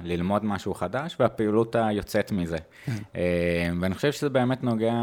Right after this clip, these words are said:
Speaker 1: שאלה היא פשוט דרך אולי שלנו,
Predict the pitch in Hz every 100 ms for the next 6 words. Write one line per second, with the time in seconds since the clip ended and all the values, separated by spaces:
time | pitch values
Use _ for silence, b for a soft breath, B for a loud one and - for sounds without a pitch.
0 | 117 113 113 110 107 104 - 101 104 107
1 | 107 104 - 95 101 95 98 104 - 90
2 | 87 - 87 87 87 87